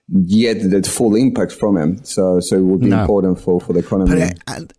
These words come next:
Speaker 2: is there any denying it is gonna happen now? Because, I mean, if you've got strong demand from, from a recovery that we're expecting, but limited supply pushing material costs up,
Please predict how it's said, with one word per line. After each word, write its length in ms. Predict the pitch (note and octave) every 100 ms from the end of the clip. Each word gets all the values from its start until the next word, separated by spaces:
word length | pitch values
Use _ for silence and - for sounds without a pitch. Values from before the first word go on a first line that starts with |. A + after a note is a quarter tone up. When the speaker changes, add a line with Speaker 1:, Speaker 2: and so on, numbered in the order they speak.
| -
Speaker 2:
is 160 | F3
there 100 | F3+
any 240 | E3 F3+ F3
denying 320 | B2+ C#3 C3
it 80 | A2+
is 140 | B2
gonna 160 | G#2 E2
happen 240 | C2+ D2+
now? 160 | D2 D#2+
Because, 200 | - A#2+
I 60 |
mean, 160 | C#3+ D3
if 80 | C#3
you've 220 | E3+ C#3
got 420 | A#2+ G2 - -
strong 400 | - - D#3+ D3
demand 500 | A#2+ A#2+ G2 D2 F2+
from, 220 | - G#2
from 220 | - A#2+
a 80 | G#2+
recovery 480 | G2+ G#2 C3+ C3+ A#2
that 140 | A2
we're 200 | - A2
expecting, 680 | G2 - - G2+ - E2+ F2
but 180 | G#2+ G#2+
limited 540 | A#2 A#2 D3 C#3+ B2 -
supply 640 | - - A#2 G2+ F2 F#2 -
pushing 380 | - C#3+ - A2
material 440 | G#2 - B2 A2 F#2+
costs 340 | - F#2+ -
up, 300 | G2+ E2 -